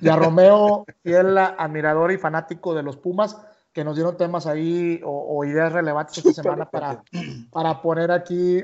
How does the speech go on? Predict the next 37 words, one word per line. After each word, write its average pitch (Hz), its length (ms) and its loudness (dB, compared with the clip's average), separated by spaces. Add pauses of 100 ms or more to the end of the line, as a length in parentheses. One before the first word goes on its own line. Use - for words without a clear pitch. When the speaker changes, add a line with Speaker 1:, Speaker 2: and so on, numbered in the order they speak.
Speaker 1:
para, 165 440 -2
para 175 240 2
platicarlos 180 480 0
en 180 80 -4
el 170 100 -6
podcast. 190 560 2 (500)
Síganos, 233 640 4 (220)
déjenos 190 380 2
sus 196 120 -8
comentarios 202 580 -2
en 190 120 -8
nuestras 170 260 -8
redes 185 220 -4
sociales 190 320 -6
que 190 80 -10
ya 180 100 -4
le, 196 220 -4
ya 180 80 -4
les 185 120 -8
comentó 170 300 -8
Ricardo. 247 640 -2 (540)
Y 160 100 -8
bueno, 180 300 2
yo 185 120 0
nada 196 180 -2
más 190 240 -6
termino 185 320 -4
diciendo 196 720 -4 (420)
la 160 220 -6
frase 185 500 -6
que 147 460 -8 (380)
te - 80 -10
acabo 175 300 -2
de 185 80 2
acuñar 175 340 -6
esta 180 140 -10
semana. 240 600 -4